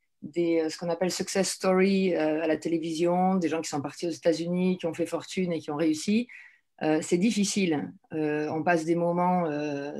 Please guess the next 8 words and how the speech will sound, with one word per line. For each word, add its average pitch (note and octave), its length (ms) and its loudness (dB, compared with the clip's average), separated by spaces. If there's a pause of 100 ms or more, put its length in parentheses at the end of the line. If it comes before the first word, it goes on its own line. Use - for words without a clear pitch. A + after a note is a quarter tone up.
très G3 180 -2
difficiles. F#3+ 680 0
Au - 80 0
départ, E3+ 320 2
il E3 80 2
faut D#3+ 120 -4
travailler D#3 680 2
énormément. E3 680 2